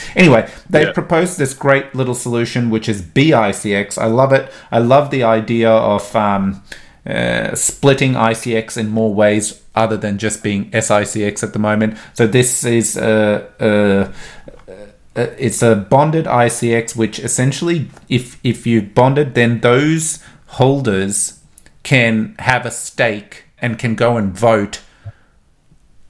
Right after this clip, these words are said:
Speaker 1: for C P S proposals, you know, put their input on what they would like to see. So if, you know, we had redemption and, um, these, uh, B I C X, um, holders, they would kind of signal and go yes or no, and you're getting a bit more of a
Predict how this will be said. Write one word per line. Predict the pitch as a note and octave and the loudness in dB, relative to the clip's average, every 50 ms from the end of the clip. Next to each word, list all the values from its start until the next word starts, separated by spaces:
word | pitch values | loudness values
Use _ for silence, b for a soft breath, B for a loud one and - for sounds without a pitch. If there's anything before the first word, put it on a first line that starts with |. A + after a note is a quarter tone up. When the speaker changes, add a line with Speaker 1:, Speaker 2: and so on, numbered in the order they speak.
| - - - | -20 -20 -16
Speaker 1:
for | - - C3+ B2 B2 | -2 0 2 2 4
C | B2 - - C3 A#2+ | 2 2 2 2 2
P | - B2+ A#2 | 2 2 2
S | A2+ - - | 2 0 -2
proposals, | - - - C3 A#2+ A2 G#2 A2 G#2 F#2+ - - | -8 -4 0 2 2 2 2 0 -2 -4 -2 -2
you | C3 | 0
know, | A2+ G#2+ G#2 G2+ - | 0 0 -2 0 0
put | - D#3+ - - | -2 -2 0 2
their | C#3 C3 B2+ | 2 2 2
input | A#2 B2+ C3 C3+ C3 - A#2 A2 B2 | 2 2 0 0 0 -2 -2 -2 -2
on | A2+ G#2+ | -2 0
what | G2+ A2+ B2 - - | 0 0 0 0 0
they | A#2+ A2+ | -2 0
would | G#2 A2+ G#2+ | 0 -2 -2
like | G2+ G#2+ G#2+ G2+ - - | 0 0 0 0 -2 -4
to | G#2+ | -8
see. | - - - B2 A2+ G#2+ | -6 -4 -2 -2 -2 -2
So | G2+ - A#2 A2 | -2 0 0 0
if, | G#2+ G#2 - - | 0 0 -4 -6
you | - B2 | -4 -2
know, | A#2 A2+ A2 | 0 0 2
we | G#2 A2 G#2+ | 2 2 0
had | C3+ C3 A#2 A2 | 0 -2 -2 -4
redemption | G#2 G2 B2 C#3 C#3+ C#3+ - C3 A2+ G#2+ G#2 B B B B B - | -6 -4 -4 -4 -4 -4 -6 -6 -6 -6 -8 B B B B B -4
and, | A#2+ A#2+ A2+ A2 A2 | -2 0 0 0 0
um, | A2+ A2 G#2+ G#2+ G#2+ | 0 0 0 -2 -2
these, | G2+ A#2+ A2+ A2 G#2+ - - - - | 0 0 0 0 0 -4 -8 -14 -10
uh, | - - B2 A2 G#2+ G2 G#2+ G2+ - | -8 -6 -4 -4 -4 -6 -8 -4 0
B | - C3 C3 B2+ | 2 4 4 6
I | A2+ A2 A2+ | 4 4 2
C | A2+ - C3 A#2+ | 2 0 -2 -4
X, | A2+ - - - - - - | -4 -4 -6 -10 -10 -10 -6
um, | - A2+ A2 G#2+ G#2+ G#2 G2+ G2 F#2+ F#2+ B B B - - | -4 -2 -2 0 -2 -2 -2 -4 -6 -8 B B B -4 0
holders, | C#3 C#3+ D3 B2+ A2+ G#2 G2+ | 0 2 2 0 -2 -2 -2
they | - A#2 | -2 -2
would | A2 A2 A2 - - | -2 -2 -4 -4 -4
kind | - B2 A2+ | -4 -4 -2
of | A2 - | -4 -4
signal | - A2+ A#2 A2 | -4 -4 -4 -4
and | G#2+ G2+ | -2 0
go | A2+ G#2+ | -2 0
yes | G#2 A#2 B2+ A#2+ A#2 - - | 0 2 0 0 0 -2 -6
or | - A2 G#2+ | -6 -6 -2
no, | A2+ B2 B2 A2+ A2+ G#2+ B B B B B | 0 0 0 0 0 -2 B B B B B
and | - A2+ A2+ | -4 -2 -2
you're | A#2 G#2 | 0 0
getting | C3+ C3 C#3 C#3+ | 0 0 0 0
a | B2 | -2
bit | G2+ - - C3+ - - | 0 0 -2 -2 -2 -2
more | C3 A#2+ A#2+ A#2 A#2+ A#2 | -2 -2 0 0 0 -2
of | A2+ - - | -2 0 2
a | A#2+ A2 G#2 | 2 4 4